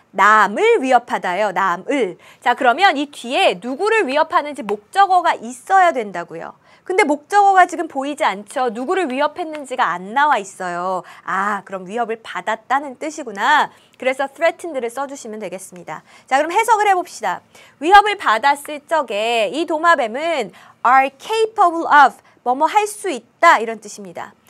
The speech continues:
자, 뭐 할 수 있어요? Blowing up their bodies, 몸을 부풀릴 수가 있어요. 아, 쌤, 전치사 뒤에 동명사구 쓴 거네요. 그쵸? 자, 그런데 up to, 얼마까지요? Twice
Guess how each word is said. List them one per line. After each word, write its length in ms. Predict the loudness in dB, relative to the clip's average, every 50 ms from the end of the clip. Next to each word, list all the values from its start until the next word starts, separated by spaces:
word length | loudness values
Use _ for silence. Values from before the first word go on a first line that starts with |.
| _ _ _ _
자, 140 | -2 -2
뭐 240 | 0 2 4 6 8 8
할 140 | 8 8 6
수 120 | 4 -2 -6
있어요? 480 | -6 -2 0 2 2 2 2 0 -4 -8 _
Blowing 560 | -10 -4 2 2 4 4 4 2 0 0 0
up 220 | 0 0 0 _
their 280 | 2 4 4 4 4 4
bodies, 400 | 6 6 6 4 2 -2 -6 -8 _ -20 -20 _ _
몸을 440 | -2 0 0 2 2 0 0 -2 -6
부풀릴 640 | -10 -12 -12 -12 _ -2 2 4 4 4 2 0
수가 380 | -4 -6 -10 -4 0 4 4 4
있어요. 500 | 2 0 -6 -2 -2 -2 -2 -2 -6 -10 -14 -20 -12 _
아, 320 | 4 6 8 8 8 6
쌤, 300 | 4 0 -2 -2 -2 -2
전치사 640 | -2 -2 -2 -2 -2 -6 -8 0 4 6 6 6
뒤에 180 | 4 -2 -4 -4
동명사구 640 | -6 -8 -8 -6 -6 -4 -4 0 2 2 2 2 -4 -10
쓴 160 | -12 -10 -2 0
거네요. 440 | 0 0 0 -2 -2 -2 -2 -2 -4
그쵸? 600 | -8 -12 -12 -10 -8 -4 -2 2 2 2 2 2 -2 -14 -20 -20 -20 _ _
자, 120 | -2 0
그런데 360 | 0 -2 0 0 0 -2 0 4 6
up 200 | 6 6 6 4 _ _ -8
to, 200 | -4 -4 -4 -2
얼마까지요? 1300 | -2 -2 -2 0 0 0 2 2 2 2 2 _ 0 0 0 0 -4 0 4 6 6 6 6 2 -6 _ _ _
Twice 540 | _ -12 -2 2 4 4 4 4 2 -4 -12